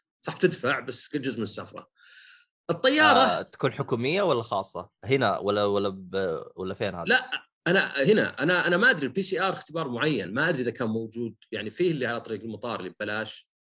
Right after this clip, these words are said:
Speaker 1: ما ادري اذا هو بي سي ار ولا لا، لانه يختلف. انت تشوف الاختبارات،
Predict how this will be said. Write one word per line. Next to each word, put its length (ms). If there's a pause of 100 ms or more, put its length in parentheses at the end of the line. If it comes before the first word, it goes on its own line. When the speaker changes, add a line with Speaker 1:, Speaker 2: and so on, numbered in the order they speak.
(120)
Speaker 1:
ما 180
ادري 200
اذا 100
هو 100
بي 140
سي 160
ار 160
ولا 140
لا، 200 (480)
لانه 220
يختلف. 360
انت 140
تشوف 140
الاختبارات، 560